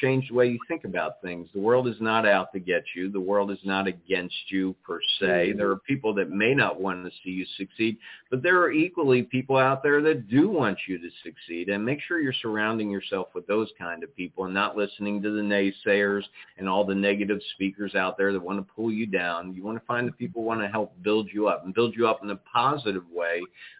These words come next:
Speaker 1: um, and tell you what you need to do and what you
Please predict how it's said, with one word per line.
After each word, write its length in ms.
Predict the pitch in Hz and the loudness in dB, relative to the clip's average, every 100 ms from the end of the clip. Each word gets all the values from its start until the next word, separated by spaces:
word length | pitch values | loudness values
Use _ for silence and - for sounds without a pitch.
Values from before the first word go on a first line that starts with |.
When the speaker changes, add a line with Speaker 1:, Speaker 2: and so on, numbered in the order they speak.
| - | -8
Speaker 1:
um, 380 | 90 85 87 90 82 | -2 -2 -2 -6 -6
and 160 | 92 - | -6 0
tell 160 | 101 | 2
you 160 | 117 117 | 4 4
what 240 | 107 104 104 | 4 2 2
you 100 | 104 | -2
need 220 | 104 104 | -2 -2
to 80 | 104 | -4
do 320 | 95 95 104 | 0 0 2
and 120 | 98 | 0
what 160 | 92 87 | -2 -4
you 120 | 90 | -6